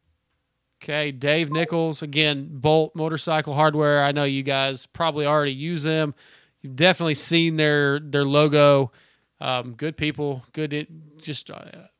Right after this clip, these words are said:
good industry. You know what's up. You know how I feel about everybody <laughs> in this damn industry. Um, Dave really, he helped me out. I called him up the other day and told him what I was doing, and he got pretty excited, and he, he gave me a, a good, a good deal on some parts,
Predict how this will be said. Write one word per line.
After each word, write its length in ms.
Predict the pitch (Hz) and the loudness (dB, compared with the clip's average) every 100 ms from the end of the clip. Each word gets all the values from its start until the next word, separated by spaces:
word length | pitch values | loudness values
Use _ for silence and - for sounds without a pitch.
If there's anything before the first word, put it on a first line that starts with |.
| 135 | -10
good 300 | 131 151 160 | -4 -2 0
industry. 420 | 143 135 - 135 | -2 -4 -8 -8
You 120 | 135 139 | -6 -4
know 180 | 139 | -4
what's 240 | 127 123 - | -4 -6 -6
up. 200 | 127 131 | -6 -4
You 80 | 135 | -4
know 100 | 135 | 0
how 140 | 131 | 2
I 100 | 127 | 0
feel 200 | - 131 | -2 -8
about 240 | 123 123 | -4 -4
everybody 540 | 123 123 117 - - - 165 | -4 -6 -10 -12 -14 -12 -10
<laughs> 0 | |
in 140 | 143 | -8
this 120 | 135 | -10
damn 260 | - 131 127 | -8 -8 -8
industry. 520 | 127 123 135 120 - _ - _ _ 147 | -10 -12 -12 -14 -16 _ -20 _ _ -6
Um, 480 | 139 131 123 117 117 131 | -2 -2 -4 -10 -16 -8
Dave 280 | 139 143 | -6 -4
really, 380 | 139 139 139 120 _ _ _ _ _ _ - - | -6 -6 -6 -8 _ _ _ _ _ _ -20 -12
he 140 | 156 | -2
helped 180 | 151 147 | 0 2
me 60 | 143 | 2
out. 240 | 143 139 | 2 2
I 60 | 135 | 2
called 240 | 147 143 | 2 2
him 100 | 139 | 2
up 120 | 143 | -2
the 60 | 147 | -2
other 80 | 139 | -2
day 360 | 139 139 139 | 2 2 2
and 120 | 131 - _ - _ - | 0 -6 _ -20 _ 2
told 180 | 208 | 4
him 60 | 196 | 6
what 120 | 190 | 6
I 60 | 175 | 4
was 120 | 156 | 4
doing, 320 | 165 180 185 | 2 2 2
and 100 | 156 | 2
he 60 | 165 | 2
got 180 | 170 160 | 0 0
pretty 180 | 165 | -2
excited, 540 | 151 - 170 170 170 165 | -2 -2 0 0 -2 -4
and 180 | 139 131 | -6 -6
he, 200 | 139 147 | -8 -8
he 180 | 139 | -10
gave 200 | 147 156 | -8 -6
me 180 | 147 143 | -6 -6
a, 320 | 139 139 131 - | -4 -4 -6 -8
a 140 | 139 | -12
good, 300 | 131 147 131 | -10 -12 -12
a 80 | 147 | -14
good 220 | 135 147 | -10 -10
deal 320 | 139 151 147 | -8 -6 -6
on 120 | 143 127 | -8 -10
some 120 | 127 | -10
parts, 480 | 147 208 254 - | -6 -4 -6 -14